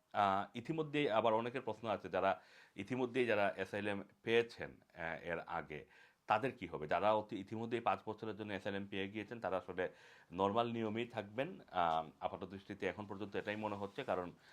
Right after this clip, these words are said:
আম, এই বিষয়ে কিন্তু ঘোষণা বা এখন পর্যন্ত তেমন কোনো ধারণা পাওয়া যায়নি। কিন্তু যারা ব্রিটেনে ইতি-, এসে ইতি-, আহ, অ্যাসাইলাম সিক করেছেন, যারা ডিসিশন পাওয়ার অপেক্ষায় আছেন,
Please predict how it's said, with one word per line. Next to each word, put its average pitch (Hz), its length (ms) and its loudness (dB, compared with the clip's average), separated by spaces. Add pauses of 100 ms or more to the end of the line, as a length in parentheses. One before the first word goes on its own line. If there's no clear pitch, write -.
(180)
আম, 87 480 6
এই 104 160 0
বিষয়ে 117 300 -2
কিন্তু 104 220 -6
ঘোষণা 95 760 0
বা 85 400 4
এখন 90 160 -8
পর্যন্ত 90 340 -6
তেমন 101 340 -4
কোনো 92 300 -6 (200)
ধারণা 95 280 0
পাওয়া 80 220 2
যায়নি। 65 320 -10 (440)
কিন্তু 98 180 -2
যারা 113 460 6 (180)
ব্রিটেনে 107 540 -4
ইতি-, 92 260 -6
এসে 101 440 -2
ইতি-, 98 300 -8
আহ, 87 380 2
অ্যাসাইলাম 104 420 -4
সিক 113 320 -10
করেছেন, 101 640 -4
যারা 87 200 2
ডিসিশন 90 400 -8
পাওয়ার 95 220 0
অপেক্ষায় 95 440 0
আছেন, 107 320 -2